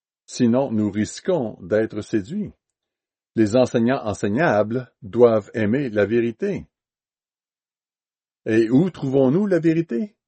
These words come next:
Eh bien, évidemment, dans la parole de Dieu. Un quatrième point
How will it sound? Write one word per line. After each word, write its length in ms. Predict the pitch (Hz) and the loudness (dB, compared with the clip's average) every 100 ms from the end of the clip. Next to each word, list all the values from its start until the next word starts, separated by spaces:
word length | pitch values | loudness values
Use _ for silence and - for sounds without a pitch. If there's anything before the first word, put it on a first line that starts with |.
| _ _ _ _ | _ _ _ _
Eh 160 | 110 110 | -2 0
bien, 360 | 101 110 113 - | 2 0 -2 -4
évidemment, 680 | 120 104 113 110 143 110 95 | -4 -2 0 0 -2 -4 -2
dans 200 | 101 101 | 0 0
la 120 | 95 | 0
parole 320 | 92 87 90 | 0 0 0
de 100 | 120 | -2
Dieu. 340 | 131 190 147 - _ _ _ _ _ _ _ _ _ _ _ _ _ _ _ _ _ _ _ | -2 -4 -6 -10 _ _ _ _ _ _ _ _ _ _ _ _ _ _ _ _ _ _ _
Un 100 | 127 | -2
quatrième 500 | 202 202 - 156 104 | 0 0 0 0 0
point 400 | - 120 107 71 | -2 -2 -2 -4